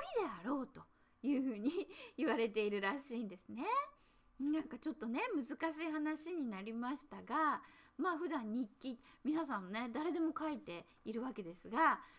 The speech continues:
この日記の起こりっていうのがね、やはり平安時代に、えー、あるんですね。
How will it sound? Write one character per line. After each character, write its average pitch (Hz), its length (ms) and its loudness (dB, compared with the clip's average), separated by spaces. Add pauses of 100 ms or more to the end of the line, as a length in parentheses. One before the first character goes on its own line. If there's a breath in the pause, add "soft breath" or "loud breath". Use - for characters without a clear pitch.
こ 220 100 -8
の 233 80 -4
日 233 220 -4
記 - 180 -2
の 285 200 2
起 - 60 -16
こ 302 120 0
り 339 100 6 (420)
っ - 20 -20
て 226 80 -6
い - 20 -4
う 208 60 -4
の 180 80 -6
が 170 80 -12
ね、 277 200 -2 (180 loud breath)
や 196 80 -14
は 180 60 -16
り - 80 -20
平 262 160 -2
安 415 100 2 (240)
時 571 400 0
代 285 60 2
に、 202 220 -4 (300 loud breath)
え 185 200 -10
ー、 220 120 -6
あ 247 40 -4
る 240 100 -4
ん 185 120 -6
で 160 100 -14
す - 140 -20
ね。 180 140 -12